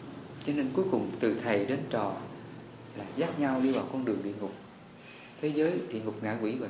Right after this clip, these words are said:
súc sinh hết, súc sinh hết. Mình thấy. Cho nên Đức Phật nói sinh ra đời làm được thân người khó là như vậy. Đa phần chúng sinh ấy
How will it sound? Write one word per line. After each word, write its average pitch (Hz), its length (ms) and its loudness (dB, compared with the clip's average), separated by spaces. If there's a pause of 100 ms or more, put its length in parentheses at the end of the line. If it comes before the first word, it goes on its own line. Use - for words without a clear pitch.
súc - 120 -4
sinh 135 180 -6
hết, 160 120 -6 (600)
súc 165 180 -6
sinh 143 180 -2
hết. 156 100 -6 (1040)
Mình 107 100 -6 (140)
thấy. 131 100 -4 (760)
Cho 143 60 6
nên 143 200 6
Đức 135 140 4
Phật 113 200 6
nói 151 160 2
sinh 165 240 4
ra 160 100 6
đời 110 320 6 (560)
làm 110 240 2
được 107 160 0
thân 151 180 -2
người 104 120 4
khó 180 360 -4
là 120 60 -4 (100)
như 131 100 -4
vậy. 95 120 -4 (800)
Đa 160 220 2
phần 113 260 2
chúng 175 100 -4
sinh 156 220 2
ấy 175 100 2